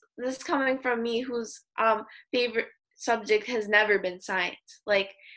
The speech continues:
I appreciate science for everything it's doing, but that's not the, it's not the pathway that really, like, interests me in the environment. I'm more interested in the social science aspect. So I think a great way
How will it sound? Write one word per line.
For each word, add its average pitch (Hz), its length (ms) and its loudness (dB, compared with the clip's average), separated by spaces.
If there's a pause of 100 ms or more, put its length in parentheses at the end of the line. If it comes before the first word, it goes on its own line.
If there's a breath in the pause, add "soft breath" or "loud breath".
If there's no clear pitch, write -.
(320 loud breath)
I 254 360 6
appreciate 277 600 2
science 208 380 0
for 233 140 -2
everything 208 480 2
it's - 320 -10
doing, 233 380 2
but 190 260 2 (580 soft breath)
that's 240 280 2
not 240 300 6 (180)
the, 220 400 4 (560)
it's - 120 -18
not 254 160 -4
the 240 60 -4
pathway 226 640 2
that 196 280 2
really, 214 300 4
like, 196 280 2
interests 214 520 -4
me 196 380 -6
in 214 140 -8
the 202 120 -4
environment. 180 560 -2
I'm 196 120 -4
more 214 140 2
interested 226 540 -2
in 214 80 -6
the 196 100 -6
social 208 380 -4
science 196 560 -4
aspect. 175 500 -4 (520 soft breath)
So 226 380 2 (380)
I 240 80 -4
think 311 300 0
a - 20 -12
great 240 320 6
way 330 420 2